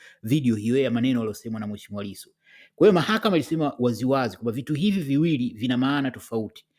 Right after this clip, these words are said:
na jamhuri imeshindwa kuvitofautisha. Shahidi huyu hana nguvu ya kutoa video hizi.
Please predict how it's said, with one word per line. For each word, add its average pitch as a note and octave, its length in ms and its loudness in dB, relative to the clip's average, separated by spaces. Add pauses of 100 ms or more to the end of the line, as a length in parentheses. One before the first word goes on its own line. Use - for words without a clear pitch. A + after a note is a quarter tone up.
(240)
na A#2+ 80 -4
jamhuri C#3 400 2
imeshindwa C#3+ 380 0
kuvitofautisha. G#2+ 640 -10
Shahidi F3+ 460 -4
huyu C#3 500 0 (340)
hana G#3 480 0
nguvu E3 580 0
ya B2 200 -6
kutoa D#3 680 0 (300)
video C3 380 2
hizi. A#2 420 -6